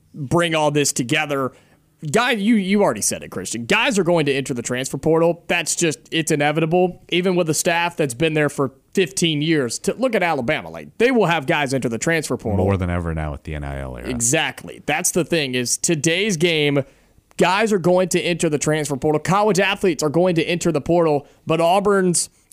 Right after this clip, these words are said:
Speaker 1: Auburn's situation right now is even more unique because it's a new coaching staff, and Christian, you put it perfectly,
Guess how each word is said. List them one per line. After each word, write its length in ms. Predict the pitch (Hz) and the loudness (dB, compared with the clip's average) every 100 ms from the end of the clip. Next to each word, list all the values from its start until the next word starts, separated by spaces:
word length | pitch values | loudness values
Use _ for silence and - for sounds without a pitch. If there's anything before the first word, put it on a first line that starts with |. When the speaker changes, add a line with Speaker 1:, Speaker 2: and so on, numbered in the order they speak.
| - | -2
Speaker 1:
Auburn's 360 | 185 214 202 | 0 0 0
situation 540 | - 190 185 180 170 165 | 0 0 2 2 2 2
right 180 | 165 156 | 0 0
now 260 | 156 156 | 0 2
is 140 | 143 - | 0 -2
even 340 | 170 175 170 | -2 0 0
more 500 | 160 165 196 208 190 - - | 2 4 4 4 2 -2 -10
unique 480 | 139 160 151 160 165 | 0 2 2 0 -2
because 360 | 165 147 160 156 | -4 2 0 0
it's 180 | 156 175 | -2 0
a 60 | 175 | 2
new 160 | 190 | 0
coaching 400 | - 190 202 185 | 2 0 2 -2
staff, 360 | - 147 156 165 | 0 0 0 -2
and 380 | 147 147 139 - | -2 -2 -4 -2
Christian, 340 | 180 170 151 | -2 0 -2
you 120 | 151 | -2
put 180 | - 175 | 0 0
it 80 | - | 2
perfectly, 640 | 151 180 185 147 143 135 | 0 0 -2 2 2 0